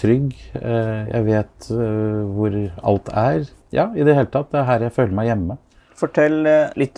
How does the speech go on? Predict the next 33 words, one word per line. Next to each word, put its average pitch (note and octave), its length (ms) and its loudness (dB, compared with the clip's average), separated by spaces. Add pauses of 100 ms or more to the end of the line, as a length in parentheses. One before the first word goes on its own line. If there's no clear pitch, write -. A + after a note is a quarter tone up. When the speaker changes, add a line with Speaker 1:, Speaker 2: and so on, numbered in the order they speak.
Speaker 2:
om D3 80 0
hva A#2 80 2
som C3 240 -4
preget A#2+ 320 0
oppveksten F2 720 -6
din F#2 240 0
i G2 80 0
Askim F#2+ 400 -6
på G2 320 0
syttitallet, G2+ 840 -2
og G#2+ 100 0
etter G#2+ 160 -2
hvert - 320 -4 (160)
ungdomstida G#2 720 0 (160)
på A#2 80 2 (560)
åttitallet. G#2+ 720 -2
Speaker 1:
Ja. A#2+ 240 0 (880)
Jeg C3 240 -6
vokste C3 240 -2
jo A#2+ 60 2
opp - 100 -6
her A2+ 80 2
nede G2 240 -2
på A2 80 -6
Vollene. G#2+ 320 -2
Jeg B2+ 80 -2
bor G2 160 -2
jo G#2+ 80 -2
her, G#2 160 -4
eh, G#2 320 -4
jeg G2+ 240 -6
vokste A#2+ 240 -8
opp, - 80 -12